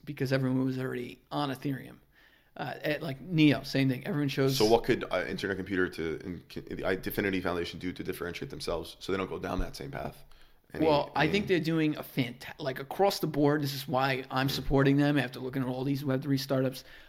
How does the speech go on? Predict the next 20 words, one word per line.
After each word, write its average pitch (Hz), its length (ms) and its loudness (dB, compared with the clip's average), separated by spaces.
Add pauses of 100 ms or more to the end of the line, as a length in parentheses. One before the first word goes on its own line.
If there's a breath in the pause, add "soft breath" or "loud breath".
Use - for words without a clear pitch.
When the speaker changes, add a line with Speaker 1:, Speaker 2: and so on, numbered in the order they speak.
Speaker 1:
Across 170 360 4
the 143 80 -2
board, 139 220 6
they 131 100 4
get 127 200 0
everything 143 440 4
right. 117 240 -6
Their 127 140 -8
capacity 175 560 0
is 151 80 0
better. 156 260 4
They're 131 120 0
cheaper 175 320 -2
than 160 100 2
everyone. 143 380 4
Their 139 80 2
developer 143 420 0
tools 156 320 0
are 139 120 2
easier. 165 540 2